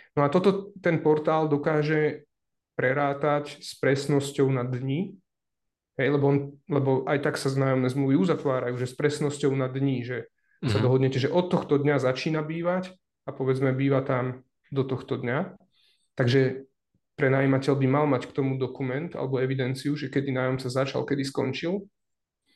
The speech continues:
Speaker 1: A tým pádom sa to dá s presnosťou na dni vyčísliť. Len je to
Speaker 2: Mhm.
Speaker 1: pracné, keď sa to robí manuálne,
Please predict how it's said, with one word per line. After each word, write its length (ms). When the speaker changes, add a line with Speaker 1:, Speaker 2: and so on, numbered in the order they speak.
Speaker 1:
A 80
tým 240
pádom 320
sa 160
to 160
dá 240
s 160
presnosťou 560
na 160
dni 400
vyčísliť. 580
Len 160
je 80
to 80
Speaker 2:
Mhm. 80
Speaker 1:
pracné, 480
keď 120
sa 120
to 160
robí 160
manuálne, 800